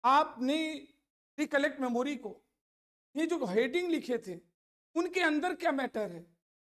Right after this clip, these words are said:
उनके अंदर भी मैटर होगा। जैसे मैंने टॉपिक फर्स्ट लिखा था, है ना, पहला चैप्टर था, हमने लिया सॉल्यूशन, फर्स्ट चैप्टर है, फर्स्ट चैप्टर में ये देखा इसमें टॉपिक है,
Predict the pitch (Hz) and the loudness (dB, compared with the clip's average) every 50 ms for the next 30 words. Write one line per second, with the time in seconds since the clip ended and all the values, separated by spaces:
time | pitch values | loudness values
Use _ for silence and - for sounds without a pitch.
0 | _ _ _ 330 339 330 339 320 285 285 311 339 339 339 330 311 302 254 226 269 | _ _ _ -8 -6 -2 0 0 0 2 2 4 4 4 4 2 2 2 2 2
1 | 262 233 233 220 208 208 190 - - _ _ _ _ _ _ - 277 269 269 294 | 2 2 0 -2 -2 -4 -6 -8 -10 _ _ _ _ _ _ -4 -2 -2 0 -2
2 | 190 - 190 - 285 262 262 277 277 - - 240 254 247 240 240 - 226 233 226 | -2 -2 -2 0 0 0 0 -2 -6 -8 -6 -8 -8 -8 -8 -8 -4 -2 -2 -2
3 | 226 220 208 - _ _ _ _ _ _ _ _ _ _ _ _ _ _ - 285 | -2 -6 -10 -10 _ _ _ _ _ _ _ _ _ _ _ _ _ _ -4 -2
4 | 339 349 311 - - _ _ _ _ _ _ _ _ _ _ _ - 277 277 277 | -2 -2 -2 -4 -8 _ _ _ _ _ _ _ _ _ _ _ 4 6 6 8
5 | 302 302 - 277 254 - - - 247 240 - 226 254 254 247 226 226 247 247 247 | 6 6 4 2 2 2 0 -2 -2 0 2 2 2 2 2 2 -2 -2 -4 -4
6 | 262 240 240 240 247 240 247 226 220 208 214 202 240 240 233 - 226 226 - - | -4 -2 0 2 0 0 0 -2 -4 -4 -2 -2 -2 -2 -2 -2 -6 -6 -4 -2
7 | 220 208 208 - 220 208 202 196 196 202 - _ _ _ _ _ _ - 330 302 | -4 -2 -2 -2 -4 -4 -4 -4 -8 -10 -16 _ _ _ _ _ _ 4 4 4
8 | - - 269 262 254 - 285 285 285 269 269 269 262 262 262 - _ _ _ _ | 4 2 -2 -2 -2 2 2 2 4 2 0 -4 -6 -8 -12 -18 _ _ _ _
9 | _ _ _ _ - 269 247 262 247 247 247 277 262 240 - - 262 254 - 247 | _ _ _ _ -6 -2 0 0 2 2 2 2 2 0 -2 -4 -6 -2 0 0
10 | 220 220 - 254 247 - - 220 226 220 | 0 0 -2 -6 -8 -8 -6 -6 -6 -6